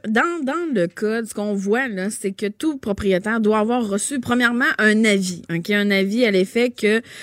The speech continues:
le fonds, l'accès à son fonds, euh, euh, est, est nécessaire, mais il faut que ce soit nécessaire. Il ne peut pas refuser,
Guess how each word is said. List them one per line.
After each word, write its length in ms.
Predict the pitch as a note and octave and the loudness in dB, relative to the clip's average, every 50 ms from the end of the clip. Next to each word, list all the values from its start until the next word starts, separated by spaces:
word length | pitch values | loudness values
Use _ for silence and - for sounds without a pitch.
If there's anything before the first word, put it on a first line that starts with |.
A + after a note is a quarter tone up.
| - - - - - | -16 -18 -18 -8 0
le 220 | - G3+ G#3 G#3 G3+ | 2 4 6 6 4
fonds, 360 | G3 - - - A#3+ C4+ C#4 | 2 0 0 0 0 2 2
l'accès 540 | C4+ B3 A3+ A3+ A3+ - - - - C4+ C4 - | 4 4 4 4 2 0 -2 0 2 2 2 2
à 120 | - A3 | 0 -2
son 280 | A3 - G#3+ G#3 F#3 E3+ | -2 0 0 0 -2 -2
fonds, 300 | F3 - - G3+ G#3+ A#3+ - - - - - - - | -4 -4 -2 -2 -2 -2 -4 -8 -14 -16 -12 -8 -4
euh, 420 | E3 E3+ F3 F3 F3 E3+ F3+ F3 E3 - | 0 0 2 2 2 2 0 0 0 0
euh, 260 | - E3+ E3+ E3 D3+ - - - | -2 0 0 0 -2 -2 0 -2
est, 100 | G3 - | 0 4
est 140 | - B3 B3 | 6 6 8
nécessaire, 840 | B3 A#3+ A#3+ C4 C4+ B3+ - - A#3 F#3+ G3 - - G3+ G3 G3 G3 F#3 | 8 8 8 8 6 6 4 4 4 4 4 4 4 4 4 4 2 2
mais 120 | F3+ F3+ | 0 0
il 40 | F3+ | 0
faut 140 | F#3 - C#4+ | -2 -2 -4
que 60 | A#3+ | -4
ce 100 | - G#3 | -2 -2
soit 220 | G3+ - B3 B3 A#3+ | -2 -2 0 0 2
nécessaire. 920 | A#3+ B3 C4 C4+ C4 A#3+ - G3 F3 F3+ - - E3+ E3 D#3+ D3+ A#2 - - - - - - - - - | 2 2 2 2 0 0 0 0 0 0 0 -2 -2 -2 -2 -4 -8 -10 -14 -14 -14 -16 -16 -16 -14 -10
Il 140 | - E3 F3 | -6 -2 0
ne 100 | F#3 F#3+ | 2 2
peut 180 | F#3+ A3 G#3+ G3+ | 4 4 4 4
pas 200 | - B3 B3 B3 | 6 6 6 6
refuser, 760 | A3+ G#3 G3+ A#3+ B3 - - - G#3+ G3 G3 G3 A3 C4+ - | 4 4 4 2 2 2 0 0 0 2 4 4 2 2 2